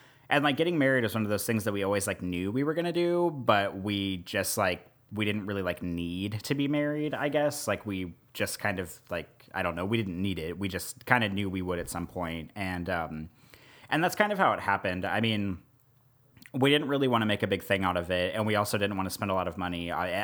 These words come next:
as I get farther in the story, you'll understand that we spent, like, literally the least amount of money we could to do this. So, uh, you know, he texted me about a month and a half ago, which, this is not gonna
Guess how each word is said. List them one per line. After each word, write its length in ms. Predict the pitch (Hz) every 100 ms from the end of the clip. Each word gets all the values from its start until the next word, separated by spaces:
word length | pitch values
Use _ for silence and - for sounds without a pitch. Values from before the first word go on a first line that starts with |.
| 90 101
as 80 | 107
I 20 |
get 200 | 101 104
farther 280 | - 101 87
in 80 | 85
the 60 |
story, 320 | 82 - 87 85
you'll 100 | 80 80
understand 320 | 80 87 82
that 60 |
we 60 | 85
spent, 260 | - 101 85
like, 120 | 90 92
literally 280 | 90 87 87
the 120 | 85
least 240 | 85 82
amount 180 | 92 85
of 40 | 82
money 160 | 82
we 120 | 80
could 180 | 80 90
to 60 | 78
do 140 | 82
this. 320 | 80 80 - - - - - - -
So, 600 | - 120 110 101 98 - _ _ _ _ _ -
uh, 360 | 117 107 104 101
you 100 | 139
know, 80 | 131
he 120 | 123
texted 440 | 120 135 131 - 107
me 380 | 104 95 95 95 104
about 160 | 101 101
a 40 |
month 220 | 98 95 101
and 100 | 92
a 40 |
half 240 | 98 95 104
ago, 600 | 92 87 85 85 85 87
which, 180 | 113 -
this 200 | 120 123
is 100 | 120 131
not 160 | 143
gonna 120 | 139